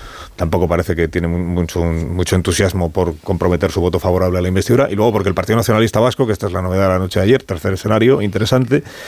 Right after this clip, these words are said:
que el P N V ya se ha reunido a la dirección y ya han decidido que con Feijóo no tienen nada de lo que hablar.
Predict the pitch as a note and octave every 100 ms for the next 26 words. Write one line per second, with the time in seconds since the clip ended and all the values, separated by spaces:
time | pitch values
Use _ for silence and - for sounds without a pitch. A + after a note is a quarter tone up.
0 | - - - F2+ E2+ A2+ A#2 G2 A2+ B2
1 | A2 A2 A#2 B2 B2 D3 D#2+ F#2 F2+ F#2+
2 | G2 - C3+ - G2 G2+ A2 B2+ F#2 G#2
3 | G#2+ G#2+ A2+ C3 - G2+ A2 G#2 G2+ F2
4 | F2+ E2 G#2 F#2 F#2+ F2 E2 D#2 D#2+ D#2
5 | D2+ D2+ D2+ F2